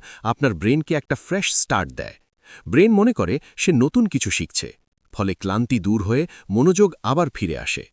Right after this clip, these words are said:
বড় বড় সাকসেসফুল মানুষরা কিন্তু এভাবেই তাদের ফোকাস ধরে রাখেন। তারা একটানা বোরিং কাজ না করে বুদ্ধি খাটিয়ে কাজের ধরন বদলে দেন।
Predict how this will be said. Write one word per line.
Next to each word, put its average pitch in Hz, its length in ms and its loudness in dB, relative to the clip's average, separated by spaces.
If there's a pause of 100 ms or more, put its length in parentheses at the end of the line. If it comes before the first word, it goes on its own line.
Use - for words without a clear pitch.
(720)
বড় 139 320 4
বড় 220 180 4
সাকসেসফুল 160 600 2
মানুষরা 120 400 0
কিন্তু 139 380 0
এভাবেই 156 380 0
তাদের 139 260 -2
ফোকাস 95 360 -4
ধরে 82 220 -6
রাখেন। 64 340 -14 (440)
তারা 87 240 -2
একটানা 104 420 -2
বোরিং 104 340 0
কাজ 104 240 0
না 95 180 0
করে 110 280 -2 (260)
বুদ্ধি 143 320 2
খাটিয়ে 170 340 -2
কাজের 113 300 0
ধরন 104 340 0
বদলে 104 280 -2
দেন। 62 240 -10